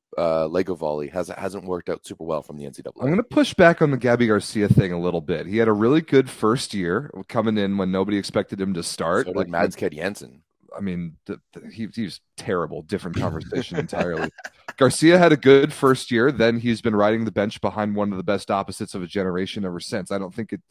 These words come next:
Speaker 2: I don't think it's fair to call him, his career a failure by any means. He's played two years. He's, eh,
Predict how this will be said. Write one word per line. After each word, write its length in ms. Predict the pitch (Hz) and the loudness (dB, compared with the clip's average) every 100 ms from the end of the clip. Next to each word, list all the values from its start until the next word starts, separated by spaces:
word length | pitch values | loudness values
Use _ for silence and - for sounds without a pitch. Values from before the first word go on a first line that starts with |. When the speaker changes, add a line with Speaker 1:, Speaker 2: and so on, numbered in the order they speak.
| _ _ | _ _
Speaker 2:
I 60 | - | -4
don't 120 | 104 | -2
think 120 | 117 | -2
it's 140 | 101 - | -6 -6
fair 200 | 104 95 | -2 -2
to 80 | 87 | -2
call 260 | - 92 | -2 -2
him, 260 | 92 90 87 | 0 -4 -6
his 140 | 101 92 | -10 -12
career 400 | - 90 101 90 | -8 -4 -2 -2
a 60 | |
failure 460 | - - 120 110 90 | -6 -6 -2 -2 -2
by 180 | 87 92 | -2 -2
any 160 | 143 | -2
means. 320 | 85 - - - _ _ | -4 -10 -16 -20 _ _
He's 100 | - | -10
played 260 | - 135 135 | 0 0 2
two 160 | 151 | -2
years. 400 | 147 117 143 - - _ - | 2 2 0 -4 -18 _ -6
He's, 220 | 107 92 | -6 -6
eh, 80 | 107 | -10